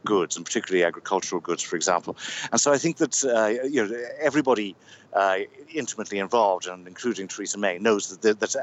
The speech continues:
actually a bad deal would, or no deal would, would actually be a very bad outcome. And so I think they are, uh, rolling back. But as you say, there is an element, the hardcore Brexiteers have shifted their position now from a hard Brexit, which is essentially what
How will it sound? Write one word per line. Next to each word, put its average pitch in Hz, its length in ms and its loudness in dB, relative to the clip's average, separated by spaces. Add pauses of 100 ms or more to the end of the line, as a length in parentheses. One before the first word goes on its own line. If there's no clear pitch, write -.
actually - 300 -4
a 90 40 -2
bad 107 220 4
deal 95 180 -8
would, 90 160 -14 (360)
or 107 240 4
no 123 180 6
deal 107 240 2
would, 101 160 -6
would 107 200 0
actually 98 320 -2 (140)
be 95 120 -10 (300)
a 104 60 -2
very 92 200 4
bad 98 240 4
outcome. 107 440 0 (420)
And 113 80 -4
so 127 80 0 (100)
I 120 40 -2
think 156 200 -8
they 147 120 0
are, 139 280 2 (120)
uh, 104 340 0
rolling 101 320 0
back. 98 280 0
But 131 120 -2
as 160 220 2
you 208 60 -6
say, 113 340 -2
there 110 260 -6
is 175 120 -4
an 147 80 -4
element, 123 400 -2
the 104 60 -2
hardcore 135 560 -2
Brexiteers 95 680 -6 (320)
have 117 100 -2
shifted - 380 -4
their 127 160 4 (220)
position 95 400 -4
now 85 260 2
from 85 420 0 (280)
a 82 60 0
hard 127 360 2
Brexit, 87 420 -2
which - 140 -20
is 80 80 -14
essentially 87 540 -4
what 90 160 0